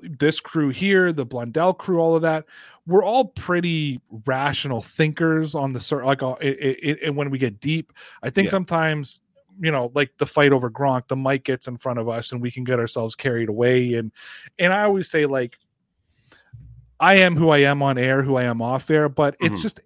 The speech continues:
Speaker 1: it's amplified on air. You know what I mean? I also understand that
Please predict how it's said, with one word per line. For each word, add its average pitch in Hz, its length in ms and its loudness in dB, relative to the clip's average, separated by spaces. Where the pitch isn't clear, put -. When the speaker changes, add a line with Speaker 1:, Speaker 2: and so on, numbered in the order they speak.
Speaker 1:
it's 202 180 0
amplified 131 760 -2
on 92 240 -14
air. - 320 -18
You 120 80 -8
know 147 60 6
what 147 60 4
I 143 40 0
mean? 156 140 -2
I 151 120 0
also 170 240 -2
understand 135 640 -2
that 117 260 -2